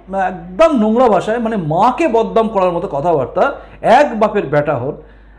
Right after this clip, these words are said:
মানে এই টাইপের কথাগুলো সাধারণত রকে বসে লোকেরা বলে। আমরাও কোনোদিন এই মানে বলতে বলতে এই কথা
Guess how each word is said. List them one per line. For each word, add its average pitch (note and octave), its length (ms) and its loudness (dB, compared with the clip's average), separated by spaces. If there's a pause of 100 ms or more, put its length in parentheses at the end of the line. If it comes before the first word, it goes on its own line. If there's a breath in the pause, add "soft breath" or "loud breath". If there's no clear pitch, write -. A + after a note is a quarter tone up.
মানে C4+ 160 -2 (100)
এই E4+ 340 4
টাইপের C#4 420 2
কথাগুলো A3 520 0
সাধারণত C4 480 -2
রকে A3+ 460 0
বসে B3 280 0
লোকেরা G3 300 0
বলে। B2 280 -2 (400 soft breath)
আমরাও B3+ 380 4
কোনোদিন C4 480 -2
এই A#3 240 -4
মানে D#3 320 -6
বলতে G#3+ 320 -2
বলতে C#4 300 0
এই A#3+ 100 0
কথা G#3+ 460 0